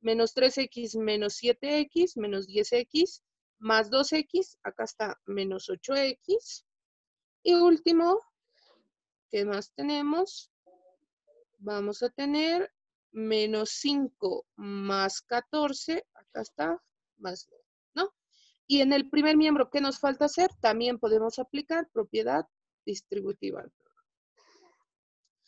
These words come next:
¿Cómo nos quedaría? X por X, X al cuadrado, X por siete, por menos siete, menos siete X, menos dos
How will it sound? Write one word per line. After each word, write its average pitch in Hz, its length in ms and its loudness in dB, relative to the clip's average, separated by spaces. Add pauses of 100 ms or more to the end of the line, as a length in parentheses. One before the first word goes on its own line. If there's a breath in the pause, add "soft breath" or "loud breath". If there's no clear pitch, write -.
(540 soft breath)
¿Cómo 294 160 4
nos 285 180 0
quedaría? 294 480 4
X 226 280 2
por 285 160 -2
X, 311 320 -4
X 208 260 -4
al 220 140 0
cuadrado, 302 500 -2
X - 320 -8
por 208 140 -8
siete, - 440 0
por 220 140 0
menos 220 280 -2
siete, 247 360 -4
menos 190 280 -6
siete 269 340 -2
X, 285 240 -10
menos 214 400 -4
dos 220 180 -2